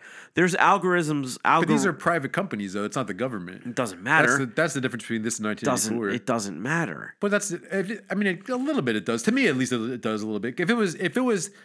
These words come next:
Speaker 2: the federal fucking government that owned Twitter and Facebook and they were talking about this shit,
Speaker 1: But
Speaker 2: like
Speaker 1: with the amount of influence that companies like this have over the federal government, does it really make a difference?
Speaker 2: I don't know. I don't know, because here's the thing, like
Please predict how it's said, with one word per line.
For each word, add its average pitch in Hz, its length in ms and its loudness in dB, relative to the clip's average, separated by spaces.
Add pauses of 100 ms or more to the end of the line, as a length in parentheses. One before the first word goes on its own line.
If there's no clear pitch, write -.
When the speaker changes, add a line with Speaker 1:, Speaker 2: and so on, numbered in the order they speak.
(240)
Speaker 2:
the 156 60 -8
federal 196 280 2
fucking 160 300 0
government 143 360 2
that 117 80 0
owned 120 180 0
Twitter 143 380 2
and 120 180 -2
Facebook 135 420 0
and 123 80 -2
they 123 40 2
were 131 60 2
talking 135 200 0
about 135 160 -4
this 131 100 -4
shit, 143 220 -2
Speaker 1:
But 165 80 6
Speaker 2:
like 165 100 4
Speaker 1:
with 175 140 0
the 185 120 4
amount 185 260 4
of 156 120 2
influence 151 520 2
that 127 140 2
companies 123 460 2
like 110 160 2
this 110 220 2
have 107 340 2
over 110 340 0
the 95 80 -8
federal 95 380 0
government, 95 480 -2
does 95 220 -2
it 101 120 -6
really 95 280 -4
make 90 200 -8
a 90 40 -14
difference? - 520 -12 (2000)
Speaker 2:
I 185 80 -2
don't 220 140 0
know. 180 420 0
I 165 80 2
don't 208 140 2
know, 220 120 2
because 156 320 0
here's 180 240 2
the 185 60 0
thing, 165 220 0
like 117 140 2